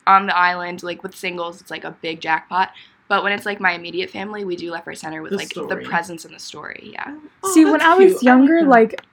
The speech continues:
Speaker 3: my family played Left, Right, Center, but I was too young to understand it. And to this
Speaker 1: Mm.
Speaker 3: day, I still kinda
Speaker 1: Oh,
Speaker 3: don't
Speaker 1: it's so
Speaker 3: know
Speaker 1: fun.
Speaker 3: how it goes.
Speaker 2: We only started it during covid. And we, like, we did poker nights anyway on Saturday night. Usually we'd all just, like,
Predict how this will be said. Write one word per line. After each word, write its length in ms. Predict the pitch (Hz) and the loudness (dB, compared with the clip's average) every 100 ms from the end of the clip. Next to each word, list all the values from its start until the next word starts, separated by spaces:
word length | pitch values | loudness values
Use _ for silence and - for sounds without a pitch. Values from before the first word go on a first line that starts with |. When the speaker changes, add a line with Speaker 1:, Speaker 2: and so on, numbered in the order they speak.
| _ - | _ 0
Speaker 3:
my 200 | 240 247 | 2 4
family 320 | 269 254 240 | 4 6 4
played 340 | - 240 233 | 4 2 2
Left, 240 | 226 226 220 | 2 0 -2
Right, 160 | 214 | 0
Center, 160 | 233 226 | 0 2
but 80 | 214 | 2
I 40 | |
was 120 | 202 | 0
too 140 | - 240 | 0 0
young 260 | 220 220 214 | 2 0 -2
to 100 | 226 | -2
understand 560 | 196 - - 196 214 | -4 -2 -2 -2 0
it. 100 | 254 | 0
And 140 | 226 208 | 0 -2
to 80 | 294 | 0
this 220 | 269 - | 0 4
Speaker 1:
Mm. 20 | |
Speaker 3:
day, 180 | 240 240 | 4 6
I 80 | 208 | 2
still 340 | - 254 240 | 2 2 2
kinda 340 | - 254 233 233 | 2 2 4 8
Speaker 1:
Oh, 40 | |
Speaker 3:
don't 180 | 240 208 | 8 6
Speaker 1:
it's 80 | 196 | 2
so 160 | 214 | 4
Speaker 3:
know 300 | 220 226 220 | 8 8 8
Speaker 1:
fun. 80 | 214 | 4
Speaker 3:
how 160 | 214 196 | 2 2
it 80 | 190 | 2
goes. 500 | 202 185 180 180 - - _ _ _ | 2 2 -2 -6 -12 -16 _ _ _
Speaker 2:
We 440 | 196 226 240 247 - | -4 -4 -4 -8 -4
only 360 | 208 214 220 | 0 2 0
started 420 | 214 202 185 180 180 | -2 -6 -6 -6 -6
it 140 | 165 | -6
during 240 | 175 165 | -10 -12
covid. 520 | 160 170 160 135 117 - _ _ _ | -12 -12 -8 -8 -10 -14 _ _ _
And 280 | 202 196 180 | -2 -2 0
we, 100 | 185 | 0
like, 220 | 190 196 | 0 0
we 140 | 202 208 | 0 0
did 340 | 202 202 196 | 0 -2 -2
poker 260 | 180 175 190 | -8 -6 -4
nights 360 | 190 196 - - | -4 -6 -8 -12
anyway 420 | 170 175 170 180 | -10 -8 -6 -4
on 220 | 185 180 | -4 -6
Saturday 420 | - 160 170 165 165 | -4 -2 -2 -4 -4
night. 200 | 165 - | -6 -4
Usually 440 | 180 180 196 180 | -6 -6 -6 -4
we'd 160 | 175 151 | -6 -6
all 340 | 147 156 - | -8 -10 -14
just, 220 | - 185 180 | -12 -10 -8
like, 220 | 175 | -10